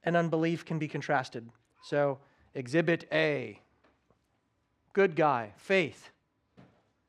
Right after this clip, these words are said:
Exhibit B, bad guy, unbelief. Yes? Today, our two contrasting figures are King Saul and his own son,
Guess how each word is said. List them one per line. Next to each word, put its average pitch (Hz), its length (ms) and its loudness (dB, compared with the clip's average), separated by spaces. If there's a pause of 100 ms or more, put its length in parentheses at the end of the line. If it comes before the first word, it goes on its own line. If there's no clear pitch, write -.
(140)
Exhibit 226 440 2
B, 180 460 0 (640)
bad 311 240 6
guy, 143 380 2 (240)
unbelief. 160 640 0 (840)
Yes? 240 360 2 (960)
Today, 220 640 4 (920)
our 175 180 2
two 247 380 -2
contrasting 214 720 0
figures 170 600 -2
are 165 180 2
King 208 360 2
Saul 240 680 2 (1300)
and 180 160 4
his 196 180 4
own 233 280 8
son, 196 500 4